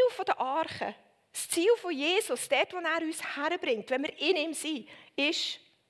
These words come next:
in Gottes Gegenwart. Zu der Quelle vom Leben. Zurück in die Beziehung. Das hat mich so begeistert. Ich weiss nicht, wie es dir geht. Kann mir mal jemand sagen, es begeistert ihn auch? <laughs> Gut. Genau.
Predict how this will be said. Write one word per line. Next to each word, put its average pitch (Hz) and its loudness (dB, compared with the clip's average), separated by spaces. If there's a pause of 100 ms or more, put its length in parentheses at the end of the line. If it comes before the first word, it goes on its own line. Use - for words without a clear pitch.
(240)
in 208 -10
Gottes - -10
Gegenwart. 269 -12 (240)
Zu - -10
der 240 0
Quelle 339 2
vom 226 -2
Leben. 226 -4 (260)
Zurück 349 2
in 302 -4
die 247 -6
Beziehung. 196 -6 (1040)
Das 175 -4
hat 202 -4
mich 180 -8
so 240 -2
begeistert. 240 -6 (1200)
Ich - -20
weiss 185 -2
nicht, 185 -6
wie 185 -8
es 180 -8
dir 214 -2
geht. 220 -8
Kann 269 0
mir 254 2
mal 190 4
jemand 180 -8
sagen, 185 -4
es - -10
begeistert - -4
ihn 220 -4
auch? 220 -8 (800)
<laughs> - -18
Gut. 330 -2 (2000)
Genau. 185 0